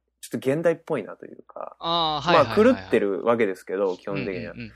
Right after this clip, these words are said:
Speaker 2: うん。
Speaker 1: シムカードタダで配りますよとか、
Speaker 2: はいはい。
Speaker 1: 回線フリーですよみたいなこと言ったらね、
Speaker 2: うん。
Speaker 1: もう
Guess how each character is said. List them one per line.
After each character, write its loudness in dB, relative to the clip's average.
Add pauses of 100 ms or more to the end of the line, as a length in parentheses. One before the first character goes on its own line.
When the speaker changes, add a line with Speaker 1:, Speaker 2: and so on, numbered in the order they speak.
Speaker 2:
う -20
ん。 -18
Speaker 1:
シ -4
ム 2
カ 2
ー 4
ド -2
タ 2
ダ 4
で 4
配 4
り 2
ま 0
す -10
よ -6
と -16
か、 -16
Speaker 2:
は 4
い -10
は -6
い。 -8 (160)
Speaker 1:
回 0
線 -6
フ -4
リ -2
ー -2
で 0
す -12
よ -6
み -10
た -14
い -16
な -18
こ -12
と -18
言 -20
っ -20 (160)
た -12
ら -16
ね、 -
Speaker 2:
う -12
ん。 -10
Speaker 1:
も -8
う -20